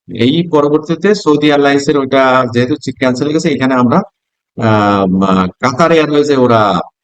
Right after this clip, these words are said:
কনফার্ম করে দিয়েছে। এইটা হলো একটা এক্সপেক্টেড এবং লজিক্যাল একটা সলিউশন, অল্টারনেটিভ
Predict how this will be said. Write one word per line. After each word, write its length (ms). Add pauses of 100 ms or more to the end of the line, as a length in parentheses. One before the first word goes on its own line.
(800)
কনফার্ম 360
করে 140
দিয়েছে। 320
এইটা 340
হলো 220
একটা 260
এক্সপেক্টেড 680
এবং 240
লজিক্যাল 500
একটা 200
সলিউশন, 440
অল্টারনেটিভ 500